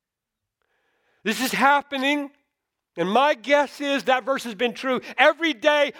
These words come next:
of history for two thousand years. Somewhere, some Christian is dying for the faith. That'd be my guess. Can't prove that. So we're being killed all day long.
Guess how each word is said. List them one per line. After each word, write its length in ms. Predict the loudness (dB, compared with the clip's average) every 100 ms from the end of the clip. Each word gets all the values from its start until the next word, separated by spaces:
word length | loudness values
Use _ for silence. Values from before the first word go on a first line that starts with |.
| 2
of 180 | 2 2
history 460 | -4 -4 0 0
for 240 | 0 -10 -4
two 180 | -4
thousand 500 | 0 0 0 -2 -8
years. 220 | -2 -4 -4 -8
Somewhere, 760 | -2 2 2 2 -2 0 -2 -6
some 320 | -2 0 0
Christian 540 | -2 -2 -2 0 -2 -4 -2
is 240 | 0 0
dying 640 | 0 2 2 0 -6 -12 -18 _
for 240 | -2 0
the 140 | 0 -4
faith. 500 | 0 0 -2 _ _ _ _ _ _ _ _ _ _ _ _ _ _ _ _
That'd 140 | -20 -20
be 100 | -20
my 160 | -20
guess. 420 | _ -20 -20 -20 _ _ _ _
Can't 200 | -20 -20
prove 300 | -20 -20 -16
that. 240 | -16 -16 _ _ _ _ _ _ _ _ _ _ _ _ _ _ _ _
So 60 | -6
we're 140 | -2
being 200 | 0 -2
killed 400 | -2 0 0 0
all 260 | 0 0 0
day 260 | -2 -2
long. 600 | 0 -2 -2 -4 -6 -10